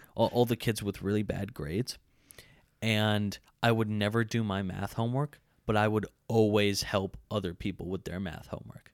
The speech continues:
Speaker 1: And in, in return, you got better at math.
Speaker 2: Yeah.
Speaker 1: You got better at, you, you were in the, like, Aspire class, and you,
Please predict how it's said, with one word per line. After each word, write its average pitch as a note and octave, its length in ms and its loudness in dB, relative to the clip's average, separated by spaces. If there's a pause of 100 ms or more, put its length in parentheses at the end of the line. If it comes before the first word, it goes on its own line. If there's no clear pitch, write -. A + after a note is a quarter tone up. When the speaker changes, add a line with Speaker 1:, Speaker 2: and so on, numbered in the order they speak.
Speaker 1:
And C3 360 -2
in, C#3+ 160 6
in E3+ 260 6
return, D3+ 480 6
you C3 300 8
got A#2+ 240 2
better A#2 220 6
at - 120 -10
math. G#2 320 -8 (260)
Speaker 2:
Yeah. A2 180 2 (100)
Speaker 1:
You D#3 80 6
got F3+ 160 10
better C#3 180 12
at, A2+ 220 10
you, C#3 240 0
you D3 140 2
were F#3+ 120 10
in C#3 140 6
the, G#2+ 140 0 (180)
like, G#2 220 -6
Aspire A2+ 500 0
class, F#2+ 500 -8
and A2 180 -8
you, C3 440 -2